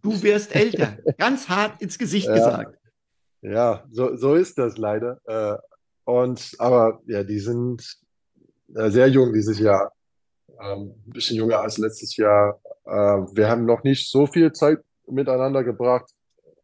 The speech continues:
Speaker 2: aber eine sehr offene Mannschaft, von Charakter her sehr, sehr nett. Und ja, so schöne Energie bis jetzt hier in die Halle. Und, äh, von der Trainer auch richtig gute Energie.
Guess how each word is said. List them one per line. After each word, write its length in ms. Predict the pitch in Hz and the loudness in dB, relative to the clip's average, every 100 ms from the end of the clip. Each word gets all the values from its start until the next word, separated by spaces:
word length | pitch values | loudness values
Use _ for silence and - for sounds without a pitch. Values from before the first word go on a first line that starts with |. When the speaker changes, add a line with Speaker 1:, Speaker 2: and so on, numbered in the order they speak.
| _ _ | _ _
Speaker 2:
aber 180 | 107 107 | -8 -8
eine 80 | 107 | -2
sehr 260 | 131 123 | -2 -2
offene 600 | 120 - 135 123 120 113 - - | -4 -6 -4 -2 0 -2 -8 -10
Mannschaft, 720 | 120 120 - 113 110 - _ _ _ | -8 -6 -4 -4 -6 -14 _ _ _
von 120 | 107 | -16
Charakter 540 | 101 104 101 101 120 104 | -10 -4 -2 -2 -4 -4
her 260 | 104 101 | -4 -6
sehr, 420 | 92 98 98 101 101 _ _ _ _ _ | -4 -2 0 -2 -6 _ _ _ _ _
sehr 280 | - 107 104 | -6 -2 0
nett. 360 | 104 104 - - _ _ _ _ _ _ _ | 0 -2 -6 -20 _ _ _ _ _ _ _
Und 680 | 104 101 98 87 - - - _ _ _ _ | -6 -4 -6 -10 -14 -16 -20 _ _ _ _
ja, 360 | 104 101 104 92 | -6 0 0 0
so 240 | 101 107 104 | -4 -12 -12
schöne 360 | - - 143 135 | -4 2 2 4
Energie 400 | 139 135 139 92 | 2 2 0 0
bis 260 | 98 - | -4 -4
jetzt 380 | 98 95 - 101 | -4 -4 -10 -8
hier 240 | 104 104 104 | 0 2 2
in 60 | |
die 80 | 101 | 0
Halle. 380 | 101 107 113 120 _ _ _ _ _ | 0 2 2 0 _ _ _ _ _
Und, 340 | 110 113 107 | 0 0 -2
äh, 320 | - 107 110 101 | -8 -6 -4 -2
von 200 | 113 110 | -2 -2
der 120 | 101 | -4
Trainer 440 | - 117 117 110 | -2 0 2 2
auch 260 | 107 117 104 | 0 0 -2
richtig 480 | 110 - - 104 - | -6 -6 -14 -18 -8
gute 240 | 120 117 | -4 -2
Energie. 640 | 110 110 101 107 107 110 | 0 0 0 0 -2 -4